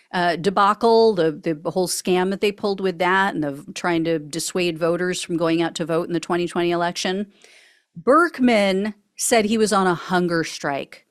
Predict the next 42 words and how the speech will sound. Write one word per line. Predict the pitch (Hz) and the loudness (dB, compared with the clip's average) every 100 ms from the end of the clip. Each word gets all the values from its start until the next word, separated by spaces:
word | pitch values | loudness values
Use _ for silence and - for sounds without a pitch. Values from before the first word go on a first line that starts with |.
| _ _ _ - _ | _ _ _ -20 _
as | 262 277 233 | 2 2 4
if | 269 247 | 4 4
that | 175 214 247 | 0 0 2
was | 285 - | 0 0
gonna | 269 | 0
make | 226 220 220 | 2 2 2
everything | 214 208 202 185 | 0 0 0 2
go | 180 | 4
away. | 180 180 165 | 4 2 2
It | 175 | 0
just | 214 269 | -2 0
shows | - 294 285 294 233 | 2 4 4 4 2
you | 214 196 190 - _ _ | 2 2 2 -4 _ _
how | - 294 311 330 381 | -2 2 4 4 2
completely | - 320 262 240 233 247 220 208 196 | 2 2 2 0 -2 -2 -4 -6 -4
immature | 202 208 233 - 226 208 180 170 175 - _ _ - | -2 0 2 0 2 4 4 2 -2 -6 _ _ 2
and | 262 | 2
out | - 196 202 | 4 2 2
of | 185 | 0
their | 190 | 0
minds | 170 170 175 170 | 0 0 -2 -2
they | 151 | -2
are. | 139 131 - - - _ | -2 -4 -8 -20 -20 _
"I'm | 208 262 240 | 4 4 4
not | 160 143 | 2 -2
gonna | - 190 - | -6 -6 -2
eat | 262 170 - 165 | -2 -2 -8 -8
wh-, | 170 180 | -8 -6
if, | 165 - | -10 -10
as | - | -4
long | 214 247 | 0 2
as | 226 - | 0 -2
you're | 254 | 2
gonna | 311 | 2
prosecute | 320 349 320 320 349 - 240 - | 2 2 2 2 -4 0 0 2
me | 214 185 180 180 _ _ _ | 2 2 2 -2 _ _ _
for | - 208 | -2 2
my | 214 277 | 4 2
crimes, | - 320 302 240 220 208 208 - - _ - | 2 4 6 6 4 2 -2 -4 -12 _ 0
I'm | 240 233 | 2 4
not | 170 170 | 2 0
eating." | 185 196 120 - | -2 -4 -6 -10